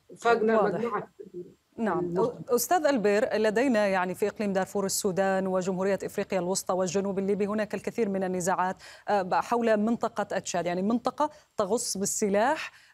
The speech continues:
Speaker 2: وهناك مقاتلون جاهزون لخوض أي معركة لحساب أي طرف أو وكيل خارجي. هل يمكن القلق على مصير المنطقة بشكل عام رغم كل التطمينات التي أعلنها الجيش؟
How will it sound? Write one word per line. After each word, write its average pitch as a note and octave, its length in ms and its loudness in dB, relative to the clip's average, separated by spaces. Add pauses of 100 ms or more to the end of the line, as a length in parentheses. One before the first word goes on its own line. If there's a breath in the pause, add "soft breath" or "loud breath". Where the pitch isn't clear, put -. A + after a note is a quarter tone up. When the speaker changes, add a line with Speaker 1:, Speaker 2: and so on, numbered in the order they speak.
Speaker 2:
وهناك G#3 640 2
مقاتلون A3+ 880 2
جاهزون G#3+ 680 0 (240 soft breath)
لخوض A#3 880 0
أي A#3+ 160 0
معركة G#3+ 400 -2
لحساب G#3 440 -4
أي A#3+ 160 -2
طرف G#3 360 0
أو F#3+ 160 -2
وكيل G#3 420 -2
خارجي. G3+ 600 0 (280 loud breath)
هل G#3+ 80 0
يمكن B3 360 2
القلق G#3 640 -4 (220)
على G3 220 2
مصير G3 400 -2
المنطقة G3 440 -2
بشكل F#3+ 420 -4
عام G3+ 340 0 (360 soft breath)
رغم B3+ 280 2
كل C#4+ 260 2
التطمينات G3 560 -2
التي F#3 320 -2
أعلنها F3+ 380 -2
الجيش؟ D#3 540 -6